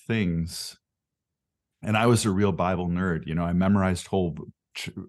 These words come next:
chapters and books, uh, uh, Paul's letters and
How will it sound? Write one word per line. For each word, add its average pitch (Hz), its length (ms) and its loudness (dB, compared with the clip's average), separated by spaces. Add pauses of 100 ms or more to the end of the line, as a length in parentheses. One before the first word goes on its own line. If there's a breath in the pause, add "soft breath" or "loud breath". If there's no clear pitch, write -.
(100)
chapters 92 840 0
and 82 200 -2
books, - 400 -6 (240)
uh, 82 160 -8
uh, - 320 -12
Paul's 95 380 -2
letters 92 600 0
and 85 280 -6